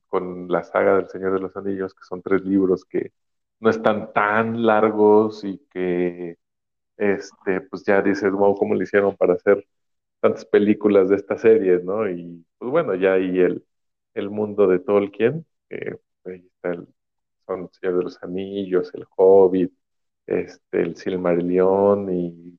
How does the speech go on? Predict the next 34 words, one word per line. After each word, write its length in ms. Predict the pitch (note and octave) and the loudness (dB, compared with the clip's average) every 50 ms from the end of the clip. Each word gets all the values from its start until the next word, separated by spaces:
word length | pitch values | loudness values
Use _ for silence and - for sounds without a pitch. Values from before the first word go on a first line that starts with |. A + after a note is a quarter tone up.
| _ _ | _ _
pues, 120 | - F#2 - | -10 -8 -2
otros 460 | A2 A2+ - - C3+ B2+ C3 - - - | -2 -2 2 4 2 2 2 -2 -8 -4
librillos 580 | G#2 G2+ F#2+ G2 G2+ A2 A2 A2 A2 G#2 - - | -2 0 2 4 4 4 4 4 2 2 2 2
ahí 240 | - G#2 F#2 - G2 | 4 4 4 2 0
que, 300 | - - G2+ G2+ G2+ - _ _ _ _ _ _ _ _ _ _ _ _ - | 0 2 2 2 2 -2 _ _ _ _ _ _ _ _ _ _ _ _ -6
que 80 | - G#2+ | -6 -6
tiene 580 | - - A2 A2 G#2+ G#2+ G#2 A2 A#2+ C3 B2+ A2 | -2 2 4 6 6 4 4 2 2 2 2 2
y 200 | G2 F#2 - - | 0 -2 -8 -10
que, 560 | - - F#2+ F#2 F2+ F2+ F2 E2+ E2+ E2+ - _ _ _ _ _ _ _ _ _ _ | -12 -10 -8 -6 -4 -4 -4 -4 -6 -6 -10 _ _ _ _ _ _ _ _ _ _
pues, 120 | - G#2 _ _ _ _ _ _ _ _ _ _ _ _ - | -20 -20 _ _ _ _ _ _ _ _ _ _ _ _ -2
ya 480 | A#2+ A#2 A#2 B2 B2 B2 B2 B2 - - | 0 4 4 6 6 4 2 0 -6 -2
te, 520 | - C3+ C3 C3 C3 B2+ B2+ B2 A2+ G2 - - - | 2 4 4 4 4 2 2 2 0 0 0 -4 -4
te 100 | A2 G#2+ | -2 -2
acerca 540 | G2+ G2+ - - A#2 A#2 B2 B2 - C#3 C3 | -2 -2 -2 0 0 2 0 0 -4 -8 -8
como 300 | - C#3 B2+ A2+ G2 - | -8 -8 -6 -6 -8 -8
que 120 | - - | -4 -4
a 40 | G2+ | -4
otro 260 | G#2+ G#2+ - B2+ B2+ - | -4 -4 -4 -6 -8 -6
tipo 380 | - A#2 A2+ _ - C3 C3+ | -8 -14 -14 _ -4 -4 -4
de, 320 | - A2 F#2+ F#2 - - _ _ _ _ _ _ _ _ _ _ _ _ | -2 -2 -6 -6 -8 -12 _ _ _ _ _ _ _ _ _ _ _ _
de 200 | G2+ F#2+ G2+ F#2 | _ -4 -2 -2
literatura, 800 | F2+ F2+ F#2 - G2 F#2 - G2 - - C3 C3 C3 A2+ F#2+ F#2 | -2 -4 -6 -4 -4 -2 -2 -4 -4 -2 -2 -2 0 -2 -4 -6
¿no? 260 | F2 F2+ G#2 B2 - | -6 -6 -6 -4 -2
Que 100 | - G#2 | 0 -2
a 80 | G2+ | 0
la 140 | F#2 F2+ F2 | 0 -2 -6
que 160 | - - F2+ F#2 | -2 -2 0 0
ya 80 | G2 | 0
estás 300 | G2+ G2 - A2+ A2 - - | 0 -2 -4 -6 -6 -6 -6
como 220 | - B2+ A#2 G#2+ | -6 -4 -2 -2
acostumbrado, 760 | F#2+ - - F#2 F2+ _ - G2+ F#2+ F#2+ G2+ G#2+ A2+ A2+ A#2 | -2 -2 -4 -10 -10 _ -10 -10 -4 2 4 4 6 6 4
o 220 | G2 F2+ F#2+ F#2+ F#2+ | 2 2 2 2 2
al 120 | F#2+ G2 G#2 | 2 0 -4
menos 280 | A2 A2+ A#2+ A#2+ A2+ | -6 -6 -6 -10 -12